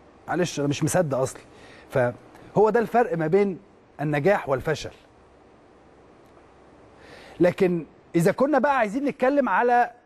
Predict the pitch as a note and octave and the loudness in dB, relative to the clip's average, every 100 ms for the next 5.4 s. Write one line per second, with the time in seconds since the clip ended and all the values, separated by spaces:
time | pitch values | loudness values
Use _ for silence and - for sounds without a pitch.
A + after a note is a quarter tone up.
0 | - G3+ G#3 D#3 A#3 A#3 C3 G#2+ - - | -2 -2 -2 -2 -2 -2 -6 -14 -16 -20
1 | _ _ _ _ _ _ _ - A#3 B3 | _ _ _ _ _ _ _ -2 2 2
2 | A3+ G#3+ F#3+ F3 B3 A3+ G3 - A#3 F#3 | 0 2 2 2 0 0 -2 0 0 2
3 | E3 - G3 G3+ - G#3 F#3 D3+ D#3+ G#3 | -2 0 2 2 2 0 -2 -4 0 2
4 | G3+ D#3+ F3 F#3+ E3 D3+ C#3+ - F3 D3+ | 2 2 0 0 0 0 -2 -4 -2 0
5 | C#3+ D#3 C3+ G2 | 2 2 0 -8